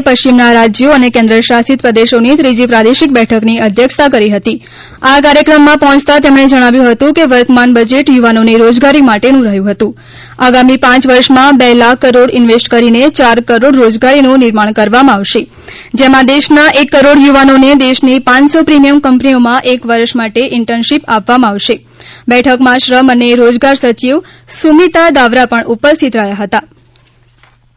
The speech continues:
પવિત્ર યાત્રાધામ અંબાજી ખાતે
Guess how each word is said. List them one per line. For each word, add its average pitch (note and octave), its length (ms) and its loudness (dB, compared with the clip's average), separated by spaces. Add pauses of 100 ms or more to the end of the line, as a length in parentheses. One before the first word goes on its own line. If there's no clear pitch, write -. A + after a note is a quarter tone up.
(1800)
પવિત્ર D#4+ 380 0
યાત્રાધામ D4+ 600 2
અંબાજી C4+ 360 2
ખાતે C#4 300 -2